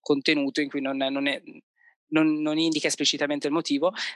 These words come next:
però poi vai a vedere l'account e, e si nota che ha tolto via tutti i video di Mediaset, tutti.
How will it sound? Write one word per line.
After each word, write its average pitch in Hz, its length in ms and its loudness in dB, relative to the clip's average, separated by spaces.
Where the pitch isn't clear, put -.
però 233 260 6
poi 180 180 2
vai 160 120 0
a 160 60 0
vedere 180 280 0
l'account 180 540 0
e, 202 200 2
e 160 180 2
si 185 140 4
nota 180 240 0
che 180 100 -2
ha 156 80 -4
tolto 160 340 -2
via 151 180 2
tutti - 340 -8
i - 20 -6
video 147 240 0
di 139 100 -2
Mediaset, 135 480 2
tutti. 143 520 0